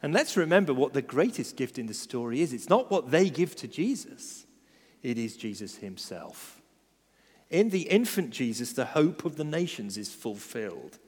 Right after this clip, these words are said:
In Jesus, our lives can find forgiveness, can find somebody who really knows you and really loves you. In Jesus, we can find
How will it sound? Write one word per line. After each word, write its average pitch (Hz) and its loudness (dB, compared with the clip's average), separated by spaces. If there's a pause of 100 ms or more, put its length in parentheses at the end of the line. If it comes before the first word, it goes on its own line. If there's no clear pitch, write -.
(480)
In 196 4
Jesus, 190 2
our 220 6
lives 107 2
can 117 -8
find 123 -4
forgiveness, 120 -6 (2500)
can 135 -8
find 170 6
somebody 165 2
who 147 2
really 190 6
knows 180 4
you 110 -4 (460)
and 175 6
really 160 8
loves 160 2
you. 90 -10 (2000)
In 180 4
Jesus, 175 2
we 180 6
can 170 -2
find 165 6